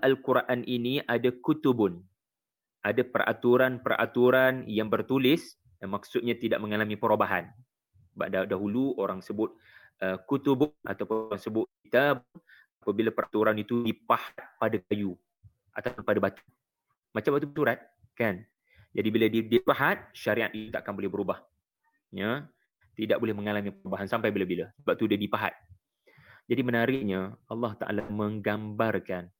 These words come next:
Al-Quran di dalamnya ada peraturan perundangan yang kutubun, yang mesti dikekalkan. Relevan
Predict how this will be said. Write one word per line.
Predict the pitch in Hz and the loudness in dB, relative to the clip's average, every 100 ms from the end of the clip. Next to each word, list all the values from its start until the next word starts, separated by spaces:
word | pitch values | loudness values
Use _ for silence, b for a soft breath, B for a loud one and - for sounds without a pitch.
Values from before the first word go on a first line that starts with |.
| _ _ b b b | _ _ b b b
Al-Quran | 110 110 - 110 - 127 123 | -4 -4 0 0 0 -4 -2
di | 110 | 0
dalamnya | 104 107 117 117 107 104 - - | 2 2 0 0 -2 -2 -6 -6
ada | 107 104 120 123 | -6 0 2 2
peraturan | - 107 104 101 113 113 117 117 113 | -2 -4 -4 -4 0 2 2 2 -2
perundangan | - 110 107 101 107 113 117 117 | -4 -4 -2 0 0 0 -2 -2
yang | 110 110 110 107 _ | 0 0 -2 -8 _
kutubun, | 135 135 131 120 117 131 90 - b b b | -2 0 2 4 6 6 4 -10 b b b
yang | 110 104 | -2 0
mesti | 110 - - 113 | -2 -4 -6 -4
dikekalkan. | 107 104 - 101 87 87 92 _ _ - _ _ _ _ _ _ _ _ | -4 -6 -4 -4 -4 -8 -12 _ _ -20 _ _ _ _ _ _ _ _
Relevan | - 117 117 117 117 117 104 113 117 90 | -2 2 4 4 6 4 4 2 2 0